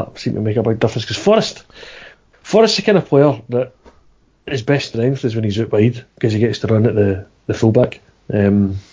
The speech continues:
so putting him in that kind of behind the central,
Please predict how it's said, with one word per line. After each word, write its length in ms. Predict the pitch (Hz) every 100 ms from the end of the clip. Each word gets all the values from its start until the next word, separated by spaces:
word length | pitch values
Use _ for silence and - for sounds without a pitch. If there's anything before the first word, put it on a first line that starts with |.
| _ - - - -
so 140 | - 113
putting 240 | 165 170
him 120 | 131
in 320 | 143 123 127 117
that 200 | 120 -
kind 200 | 117 113
of 240 | 101 - - _ _ _ _ _ _ _ -
behind 720 | 117 117 _ 101 110 113 117
the 80 | 104
central, 460 | - 104 104 101